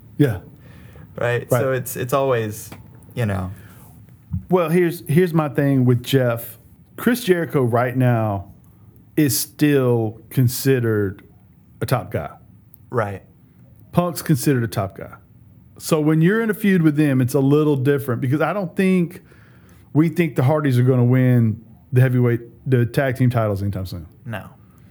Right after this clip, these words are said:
Speaker 1: So it's a little bit different 'cause they're not quite the gatekeeper, 'cause they're not the threat to the top card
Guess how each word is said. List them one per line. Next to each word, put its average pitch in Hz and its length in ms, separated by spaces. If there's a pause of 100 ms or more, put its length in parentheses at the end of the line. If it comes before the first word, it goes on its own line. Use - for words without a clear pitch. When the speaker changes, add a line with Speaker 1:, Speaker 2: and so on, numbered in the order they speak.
(400)
Speaker 1:
So 175 220
it's 143 120
a 175 60
little 170 420
bit 147 180
different 127 300
'cause 147 120
they're 165 100
not 185 260
quite 156 540
the 123 80
gatekeeper, 117 580
'cause 127 180
they're 139 100
not 143 280
the 131 80
threat 151 480
to 135 100
the 123 100
top 123 320
card 120 520